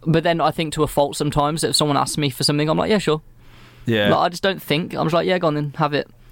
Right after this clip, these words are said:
Speaker 1: Like, I put my card details into fucking everything that asks. It's really
Speaker 2: <laughs>
Speaker 1: bad. But, you know, if someone,
Speaker 2: Hmm.
Speaker 1: if someone at work was like, "Oh, can I have a picture of you as a baby?" I'm like, "Yeah, sure. Let me, I'll give, like, I'll give you three. You can choose."
Speaker 2: <laughs> Yeah.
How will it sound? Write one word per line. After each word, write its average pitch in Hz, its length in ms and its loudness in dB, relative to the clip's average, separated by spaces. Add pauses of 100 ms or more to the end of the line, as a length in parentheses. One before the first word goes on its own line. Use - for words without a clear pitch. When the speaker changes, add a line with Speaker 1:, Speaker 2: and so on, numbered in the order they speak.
(140)
Speaker 1:
Like, 165 280 2
I 190 100 2
put 202 160 -6
my 147 140 0
card 143 240 0
details 123 400 -2
into 123 120 -6
fucking 131 380 -4
everything 127 460 -2
that 80 80 0
asks. 120 500 -4 (240)
It's 127 200 2
really 165 300 2
Speaker 2:
<laughs> 143 40 -4
Speaker 1:
bad. 113 380 -2 (1400)
But, 151 360 -2 (460)
you 175 60 -2
know, 170 80 2
if 165 80 0
someone, 208 300 4
Speaker 2:
Hmm. 190 60 0
Speaker 1:
if 185 80 -2
someone 208 200 0
at 170 100 -2
work 175 220 2
was 165 100 -10
like, 165 140 2
"Oh, 170 120 -2
can 175 100 -4
I 190 40 2
have 190 80 2
a 143 40 -8
picture 160 220 -2
of 156 60 -4
you 156 80 2
as 147 80 0
a - 20 -10
baby?" 160 260 0
I'm 214 80 -2
like, 254 140 -2
"Yeah, 427 100 2
sure. - 420 0
Let - 120 0
me, 214 60 -2
I'll 202 100 4
give, 214 200 0
like, 202 220 0 (120)
I'll 196 100 2
give 156 220 -4
you 180 100 0
three. 247 280 2
You 156 120 -2
can - 100 -16
choose." - 480 -2 (320)
Speaker 2:
<laughs> 151 140 0
Yeah. 165 1120 -2